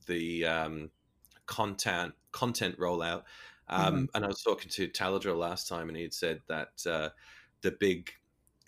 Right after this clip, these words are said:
Speaker 1: guild killers are gonna be coming up, being A Q for sure, is gonna be,
Speaker 2: Mm.
Speaker 1: uh, a lot of guilds are gonna struggle there. Um, and I think that's when we'll already start to see,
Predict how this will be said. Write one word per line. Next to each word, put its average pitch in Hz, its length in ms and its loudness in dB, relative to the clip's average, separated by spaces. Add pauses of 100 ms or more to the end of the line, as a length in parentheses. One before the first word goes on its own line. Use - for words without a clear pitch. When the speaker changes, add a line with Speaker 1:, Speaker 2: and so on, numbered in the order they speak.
(120)
Speaker 1:
guild 101 300 0
killers 92 340 0
are 87 60 -2
gonna 85 260 -2
be 78 260 -2
coming 82 380 -4
up, 82 240 -6
being 78 340 -4 (680)
A 98 160 2
Q 101 360 -2
for - 180 -10
sure, 101 600 0
is 90 140 -2
gonna 87 220 0
be, 82 200 -4
Speaker 2:
Mm. 131 180 0 (500)
Speaker 1:
uh, 87 180 -2
a 98 80 0
lot 92 260 0
of 87 100 -2
guilds 92 240 0
are - 40 -10
gonna 85 180 -6
struggle 85 400 -4
there. 80 400 -2 (440)
Um, 87 500 2
and 101 100 0
I 87 60 0
think 85 240 -6
that's - 180 -4
when 90 100 -2
we'll 82 120 0
already 85 240 0
start 82 340 -4
to - 80 -8
see, 80 480 -2